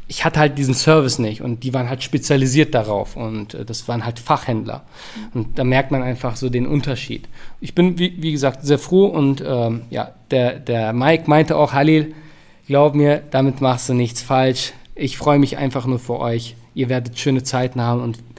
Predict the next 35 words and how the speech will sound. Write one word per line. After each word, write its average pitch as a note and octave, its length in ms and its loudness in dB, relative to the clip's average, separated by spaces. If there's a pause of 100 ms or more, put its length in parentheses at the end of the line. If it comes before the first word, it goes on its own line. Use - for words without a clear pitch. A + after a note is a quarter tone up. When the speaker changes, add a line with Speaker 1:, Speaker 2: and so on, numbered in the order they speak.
(440)
Speaker 1:
wir, C3 280 0
wir B2 100 0
kommen D3+ 200 4
jetzt C#3 140 4
auch C3 140 -4
dazu. B2 420 2 (400)
Äh, A#2 280 4 (100)
wir B2+ 100 4
hatten C3 200 4
wirklich C3+ 300 2
sehr, C3 200 6
sehr A#2+ 120 4
schöne A2+ 320 0
Zeiten. G#2 440 -6 (420)
Aber B2 120 -2
vielleicht C#3 260 2
magst D#3 240 2
du D#3 40 2
mal C#3+ 360 4
weiter D#3+ 300 4
erzählen, D3+ 340 2
Bujo. D3 340 0 (120)
So, C#3 140 -6
ich, B2 300 -6
äh, B2 340 -2 (280)
werde C3 220 2
mir C#3 100 6
jetzt C3 240 2
wirklich B2 260 2
was, C3 220 2 (180)
Speaker 2:
<laughs> - 180 -10
Speaker 1:
äh, C3+ 200 2
zu C#3+ 160 -2
trinken E3+ 460 2
holen E3+ 300 4